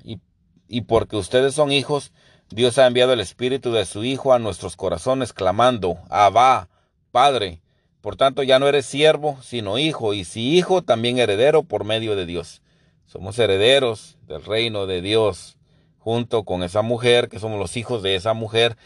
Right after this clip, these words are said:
que es la madre de Jesús, la madre de la iglesia. "A los esclavos", dice, "los hizo hijos, y si son hijos, también son herederos". ¿De quién eran esclavos? Del demonio.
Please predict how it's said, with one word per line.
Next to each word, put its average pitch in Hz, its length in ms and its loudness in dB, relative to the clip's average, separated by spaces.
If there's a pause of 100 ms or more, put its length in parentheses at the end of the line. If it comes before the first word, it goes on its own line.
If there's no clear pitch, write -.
(160)
que 101 100 -2
es 104 80 -4
la 107 100 0
madre 104 380 2
de 90 100 -2
Jesús, 92 480 -8
la 82 120 -2
madre 98 500 -2
de 78 260 -14
la 80 220 -4
iglesia. 95 600 -6 (1300)
"A 127 120 4
los 127 180 -2
esclavos", 151 500 2
dice, 151 220 -4
"los 131 200 -4
hizo 135 220 -6
hijos, 165 380 -4
y 123 100 -8
si 104 100 -12
son 123 180 0
hijos, 143 200 -4
también 117 300 -2
son 127 220 -4
herederos". 95 840 -2 (400)
¿De 104 200 -4
quién 151 240 -2
eran 160 180 6
esclavos? 151 680 -2 (260)
Del 82 240 -10
demonio. 101 560 -2